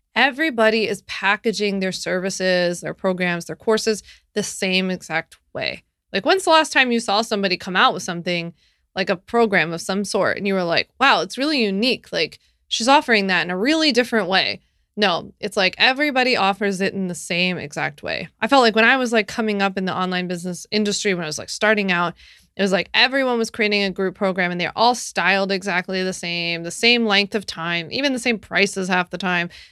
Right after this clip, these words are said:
saying that they would give you the same outcome. It was just so monotonous. And so I find it, like, really limiting. And I want to invite you to start thinking about this in a way of, like,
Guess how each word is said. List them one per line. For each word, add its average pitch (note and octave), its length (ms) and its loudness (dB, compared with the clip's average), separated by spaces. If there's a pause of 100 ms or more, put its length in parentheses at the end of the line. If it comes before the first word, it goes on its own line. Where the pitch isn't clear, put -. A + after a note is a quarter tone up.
(240)
saying C4 320 4
that C#4 120 0
they C4+ 100 6
would B3 120 0
give G#3+ 140 2
you A3+ 60 4
the A3+ 80 4
same G#3+ 280 2
outcome. F3 800 -2 (680)
It A#3 60 0
was A3+ 200 0
just - 260 -2
so A3+ 280 6
monotonous. F#3 760 -2 (460)
And G#3 160 0
so G#3+ 520 6
I A#3+ 460 4
find G3+ 460 2
it, - 180 0
like, F3+ 240 -2 (360)
really A#3+ 580 4 (140)
limiting. A3+ 520 4
And F#3+ 100 2
I G3 60 4
want A#3+ 160 2
to C#4+ 60 0
invite A3 480 2
you G#3+ 100 0
to G3+ 120 -6
start G#3 260 2
thinking B3 420 0
about F3+ 360 0
this F#3 220 -2
in F#3+ 80 -2
a F3+ 80 0
way F3 280 0
of, F3+ 160 -4
like, F#3+ 260 2